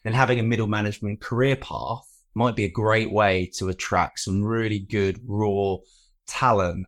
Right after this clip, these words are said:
and give that opportunity for them to develop, to retain and attract wicked talent moving forward. What, what types of things would you recommend a leader or a business to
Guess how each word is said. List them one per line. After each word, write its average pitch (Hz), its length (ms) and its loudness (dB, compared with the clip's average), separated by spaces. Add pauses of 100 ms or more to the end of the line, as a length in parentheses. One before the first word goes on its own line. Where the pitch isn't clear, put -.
and 104 260 0
give 113 240 2
that 101 160 2
opportunity 98 540 -4
for 95 140 -2
them 90 200 0
to 92 120 -8
develop, 92 500 0 (120)
to 107 100 -4
retain 107 540 -2
and 95 260 -2
attract - 560 -2 (240)
wicked 101 280 -2
talent 90 300 0
moving 85 240 -4
forward. 90 440 -2 (480)
What, 147 200 -2
what 165 160 2
types 147 240 2
of 147 80 -4
things 135 480 0 (260)
would 113 200 -2
you 117 120 2
recommend 107 440 2
a - 20 0
leader 107 340 0 (200)
or 110 100 2
a 98 40 -2
business 120 680 0
to 107 340 -2